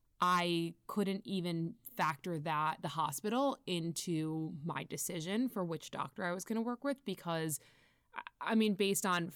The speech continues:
friends' experience and, you know, reputation and things that I've heard, I can make a decision, but I couldn't, I haven't been able to go and tour. And now we are working with an O B who I really like, but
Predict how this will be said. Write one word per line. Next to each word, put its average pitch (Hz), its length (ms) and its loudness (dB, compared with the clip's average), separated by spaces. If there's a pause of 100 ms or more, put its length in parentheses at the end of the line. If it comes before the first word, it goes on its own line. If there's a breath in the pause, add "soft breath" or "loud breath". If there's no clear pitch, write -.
(100)
friends' 190 340 2
experience 165 720 -2
and, 151 340 -4
you 185 100 -4
know, 165 80 -6
reputation 196 720 -2
and 165 100 -2
things 165 220 -6
that 160 120 -2
I've 156 160 -4 (120)
heard, 185 280 2
I 180 80 0
can 170 160 -4
make 160 160 -2
a 151 40 -4
decision, 160 520 -6
but 160 180 -2
I 156 120 -2
couldn't, 214 420 0 (340)
I 180 60 2
haven't 202 300 0
been 165 120 -2
able 180 220 0
to 165 120 -4
go 160 340 -2
and 165 120 -6
tour. 190 360 0
And 165 180 0 (420 loud breath)
now 185 280 4
we 185 120 0
are 180 200 2
working 175 260 -4
with 170 140 -2
an 175 100 -4
O 170 140 -2
B 165 220 -2
who 214 180 2
I 220 60 4
really 254 360 2
like, 180 460 0
but 175 240 0